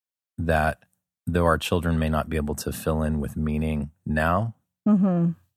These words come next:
Speaker 1: the, they'll be able to later. And that framework that we've spent time building and giving them language for will help them to grasp the meaning of that sooner.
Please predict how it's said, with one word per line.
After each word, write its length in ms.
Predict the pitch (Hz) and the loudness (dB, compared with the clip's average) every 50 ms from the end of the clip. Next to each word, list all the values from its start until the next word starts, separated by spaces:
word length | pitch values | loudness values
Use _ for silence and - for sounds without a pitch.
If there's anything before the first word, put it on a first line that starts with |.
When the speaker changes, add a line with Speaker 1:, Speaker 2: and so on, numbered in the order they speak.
| _ _ | _ _
Speaker 1:
the, 260 | - 87 85 87 85 - - | -4 0 0 0 0 0 -2
they'll 240 | 80 90 87 85 82 | 0 2 2 2 2
be 160 | 82 82 76 | 2 0 0
able 200 | 78 76 78 78 | 0 0 -2 -4
to 440 | - - - 76 73 71 69 67 - _ - | -4 -4 -4 -4 -4 -4 -6 -8 -10 _ -8
later. 440 | 80 76 76 78 78 73 71 71 | -6 -4 -2 -2 -2 -2 -2 -4
And 160 | 69 76 80 80 | -4 -2 -2 -2
that 160 | 73 - - | -2 -4 -4
framework 500 | - - 95 92 95 95 90 80 73 - | -4 0 2 2 4 2 2 0 -2 -4
that 140 | - 71 64 | -6 -6 -6
we've 300 | 76 76 73 73 - - _ _ | -4 -4 -6 -6 -8 -12 _ _
spent 360 | - - - - 87 80 - - | -6 -4 -2 0 -2 -2 -2 -4
time 320 | - 80 80 76 73 71 | -4 -2 0 0 0 -2
building 420 | 76 76 80 82 80 78 76 73 | -2 -2 -2 0 0 -2 -2 -2
and 140 | 76 76 71 | -2 -4 -4
giving 280 | 71 85 80 82 80 76 | -4 -4 -2 -2 -2 -2
them 200 | 73 69 69 73 | -2 -2 -2 -2
language 420 | 76 85 92 90 80 73 67 - | -2 0 0 0 -2 -4 -6 -8
for 460 | - - - 71 69 67 67 69 - _ _ _ _ _ _ _ _ - | -10 -10 -6 -4 -4 -2 -4 -4 -6 _ _ _ _ _ _ _ _ -4
will 360 | 82 80 78 78 76 73 - - | -2 0 0 0 0 -2 -4 -8
help 400 | - - - - 92 92 85 - | -12 -8 -2 0 0 0 0 0
them 240 | 92 87 82 78 76 | 0 0 0 0 -2
to 260 | - - 76 69 - - 101 | -4 -4 -6 -6 -8 -12 -8
grasp 640 | 90 82 80 73 76 80 80 - - - _ - - _ _ _ - | -4 0 0 2 2 0 0 -2 -6 -10 _ -20 -20 _ _ _ -6
the 100 | 80 76 | -4 -2
meaning 360 | 73 76 73 71 69 71 69 | -2 0 -2 -2 -4 -4 -6
of 100 | 65 71 | -6 -4
that 280 | 73 71 62 65 - _ _ _ _ _ _ _ _ _ _ _ _ _ _ _ _ _ - | -4 -4 -4 -4 -6 _ _ _ _ _ _ _ _ _ _ _ _ _ _ _ _ _ -6
sooner. 440 | - - 85 69 65 - - - | -4 -2 -2 -2 -4 -6 -10 -16